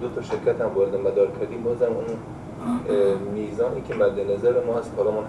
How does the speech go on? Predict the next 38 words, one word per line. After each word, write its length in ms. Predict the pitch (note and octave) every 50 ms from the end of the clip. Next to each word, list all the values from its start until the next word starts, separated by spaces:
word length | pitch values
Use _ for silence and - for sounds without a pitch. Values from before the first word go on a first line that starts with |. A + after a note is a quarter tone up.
| G#2+
هم 120 | G#2+ G#2 G2+ G2 F#2+
نمیشه. 300 | F2 F2 - - - - - - - - - - - - - - - - - - - - - - C3+ C3+ C3 C3 C3+ C#3
اداره 260 | C#3+ C#3+ D3 D3 D#3
قبلاً 280 | D3+ D3 C#3 - D3+ D3+
به 120 | D3 C3+
طور 220 | B2+ C3+ C#3 C#3+ C3+
کامل 300 | - C3+ B2+ B2 C3+ C3+ C3+ - - -
صد 200 | C3+ B2+ - -
درصد 540 | B2 A#2 - - - C3+ C3 B2 B2 - -
هم 180 | B2+ B2+ B2+ -
تو 60 | B2+ A#2+
بحث 300 | A2+ A#2+ B2 A#2+ - B2+ - -
تأمین 420 | B2+ A#2+ G#2 - B2+ C3+ C#3 C3+ B2
کالاهای 420 | - - A2 G2+ G2+ G#2 G2+ G2
اساسی 680 | G2+ G#2 F#2+ - - A2 G2+ - - - B2+ B2+ B2+ A#2
اعلام 240 | A2+ G#2+ G#2 G#2 G#2+ A2 G#2+ G#2 G#2 G#2 - - - - - -
صد 180 | A2+ G#2 G2 -
درصد 320 | - G#2 G2+ - A2 B2
آمادگی 380 | A#2+ G#2+ G#2 G2 F#2+ - A2 A2
صد 140 | A2+ G2+ G2
درصد 280 | G2 - - - -
داره 180 | B2 A#2 A2+ A2
انجام 260 | G#2+ G#2+ A2+ A2 G#2+
می‌ده 280 | G#2+ G#2 G#2 G2 G2+ G2 - - - - - - - - - - - -
برای 240 | - G#2+ G#2 A2 A2+
بحث 320 | G#2+ - A2 A2 - - G2
ورود 440 | - G2 G#2+ A2+ A#2+ B2 C3+ C3
کالا 220 | - C3 A#2+ A#2 A#2
و 300 | A2 A2+ G#2+ A2 A#2+ A2
کشتی 240 | - - - A2+ -
به 140 | G#2 G#2
حوزه 440 | G#2 G#2 G#2 G2+ G2+ G#2 G2+ G2 G2 G2 G2 - - - - - - - - - -
و 80 | A#2 A#2+
تمام 360 | - C3 B2+ C3 C#3+ C#3+ C#3+
توانم 360 | - B2+ A#2+ C3+ C#3 C3 B2+
گذاشتیم 520 | B2 A2+ A2+ A#2 A2 - C3 B2+ B2 - -
که 60 | A#2
اون 260 | A2+ - A#2+ A#2+ A#2